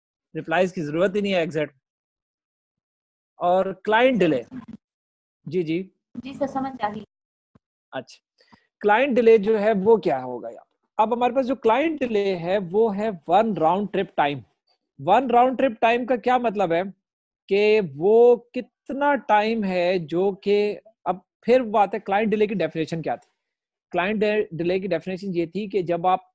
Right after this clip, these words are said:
Speaker 1: enter का message भेजते हैं और आपको reply message आता है, तो वो one round trip time है आपका client delay। और क्योंकि सबसे अलग-अलग आ रहा है तो ये client delay client to client vary करता है।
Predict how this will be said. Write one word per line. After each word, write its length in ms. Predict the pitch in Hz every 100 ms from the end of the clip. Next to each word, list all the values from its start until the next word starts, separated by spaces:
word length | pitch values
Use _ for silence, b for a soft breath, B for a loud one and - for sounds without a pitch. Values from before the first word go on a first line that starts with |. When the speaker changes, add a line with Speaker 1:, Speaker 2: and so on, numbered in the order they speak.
| 170
Speaker 1:
enter 280 | 175 170 220
का 120 | -
message 360 | 170 160 180
भेजते 420 | 139 143 - 214 220
हैं 340 | 214 233 254
और 300 | 247 185 220
आपको 260 | 202 190 240
reply 380 | 190 175 170 190
message 460 | 165 - 165 147
आता 420 | 143 117 117 _
है, 40 | _ _ _ _ _ _ _ _ _ -
तो 100 | 202
वो 240 | 160 180 277 294 151
one 340 | 196 269 294 196
round 400 | 185 247 294 220
trip 220 | 262 - -
time 300 | 208 247 220
है 140 | 226
आपका 300 | 220 196 220
client 360 | - 165 190 175
delay। 400 | 156 151 196 208
और 220 | 262 185
क्योंकि 320 | 196 240 240
सबसे 380 | - 269 247 262
अलग-अलग 440 | 214 220 220 214
आ 140 | 180 160
रहा 120 | 165
है 200 | 160 180
तो 120 | 202 180
ये 260 | 143 196
client 380 | 196 185 202 220
delay 340 | 175 180 214
client 500 | 226 185 190 247 277
to 80 | 311
client 280 | 226 226 254
vary 260 | 180 202 220
करता 300 | 196 147
है। 60 | 143